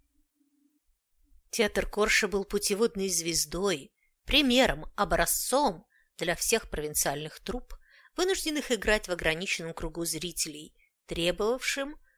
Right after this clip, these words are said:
быстрой смены репертуара. На рубеже девятнадцатого двадцатого веков театр Корша являлся стержнем московской театральной жизни.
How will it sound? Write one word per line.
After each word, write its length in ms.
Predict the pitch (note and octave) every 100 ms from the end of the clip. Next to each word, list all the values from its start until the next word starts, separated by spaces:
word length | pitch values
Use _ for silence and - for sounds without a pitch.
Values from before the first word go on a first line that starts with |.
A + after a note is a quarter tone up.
| _ _
быстрой 540 | D#3+ F#3 - - A#3+
смены 440 | - - D#3 D#3 D#3
репертуара. 800 | F3 D#3+ - - C#3 B2+ - - _ _ _ _ _ _ _ _ _ -
На 100 | A3
рубеже 320 | D4 F4 A4+ A4+ G4
девятнадцатого 800 | A#3 A3+ G3 D#3+ - - - D3
двадцатого 540 | D3+ E3 E3 - D3+
веков 480 | C#3+ F3+ - E4+ - _ _ _ _ -
театр 360 | F4+ G4+ G4
Корша 360 | - D#4+ - C4
являлся 440 | G#3+ G#3+ A3 G#3
стержнем 640 | F#3+ - E3 F3+ - E3
московской 640 | D#3+ D#3 - D#3+ - - D#3
театральной 580 | - D#3 D3+ D3+ D3+
жизни. 580 | D#3 D#3+ C#3+ C#3+ C#3+ C#3+